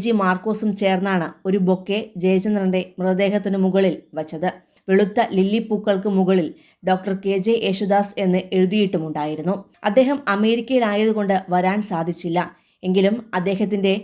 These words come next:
എല്ലാ ആദരാഞ്ജലികളും പ്രാർത്ഥനകളും അർപ്പിക്കുന്നുവെന്നാണ് മാർക്കോസ് കുടുംബാംഗങ്ങളോട് പറഞ്ഞത്. എന്നാൽ അതിനിടെ അബദ്ധത്തിൽ മാർക്കോസ് ആശംസകൾ എന്നും പറഞ്ഞു പോകുന്നുണ്ട്. അതുകേട്ട് മുഖത്ത് ചിരി വന്ന മകൻ ദിനനാഥൻ മാർക്കോസിന്റെ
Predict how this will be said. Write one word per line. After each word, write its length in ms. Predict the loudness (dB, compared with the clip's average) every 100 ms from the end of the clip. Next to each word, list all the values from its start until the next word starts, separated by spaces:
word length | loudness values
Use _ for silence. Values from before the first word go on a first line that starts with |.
| -10 _ _ _ -2
എല്ലാ 280 | 2 2 2 2
ആദരാഞ്ജലികളും 720 | 2 2 2 2 0 0 0 0
പ്രാർത്ഥനകളും 600 | 0 0 0 -4 -4 -2 -2 -4
അർപ്പിക്കുന്നുവെന്നാണ് 840 | -4 -4 -2 0 2 2 2 0 -4 -12 -18 -4 0
മാർക്കോസ് 440 | 0 0 -2 -2 _ -4
കുടുംബാംഗങ്ങളോട് 720 | 0 2 2 2 2 2 0 -2 -6 -2
പറഞ്ഞത്. 420 | -2 -2 -2 -2 -2 _ -6 0
എന്നാൽ 200 | 2 0 -2 -2
അതിനിടെ 400 | 2 2 2 2 0 -2 0
അബദ്ധത്തിൽ 380 | 2 2 2 -2 0 0
മാർക്കോസ് 460 | 0 0 -2 -2 -4 -2
ആശംസകൾ 520 | -2 -2 -2 -2 -2 -2
എന്നും 180 | 0 2 2
പറഞ്ഞു 320 | 2 2 2 0
പോകുന്നുണ്ട്. 500 | 0 0 -2 0 -2 -2 _ -4
അതുകേട്ട് 460 | 0 0 0 0 -2 -6 _ -4
മുഖത്ത് 340 | -2 0 2 0 -2 0
ചിരി 260 | 2 4 2
വന്ന 160 | 0 -4 -2 -2
മകൻ 220 | 0 -2 0 0
ദിനനാഥൻ 500 | 2 2 0 0 -4 -8 -16 -4 -2
മാർക്കോസിന്റെ 580 | 0 0 -2 0 0